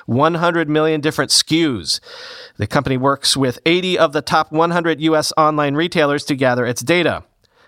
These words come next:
The numbers indicate that consumers are willing to spend on products that will help them manage the covid nineteen crisis. This includes, in large part, online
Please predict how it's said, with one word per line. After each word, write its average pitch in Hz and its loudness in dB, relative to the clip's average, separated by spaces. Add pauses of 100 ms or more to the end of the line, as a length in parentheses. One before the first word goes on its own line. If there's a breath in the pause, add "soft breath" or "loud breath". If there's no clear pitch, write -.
(220 soft breath)
The - 0
numbers 254 0
indicate 214 0
that 175 0
consumers 190 0
are 185 4
willing 208 -2
to 190 -4
spend 202 2
on 151 2
products 160 0
that 143 2
will 139 0
help 156 0
them 139 0
manage 143 -2
the 135 -4
covid 143 0
nineteen 143 -2
crisis. 180 -2 (400 loud breath)
This 117 -2
includes, 160 0
in 131 0
large 120 0
part, 180 2
online 123 -2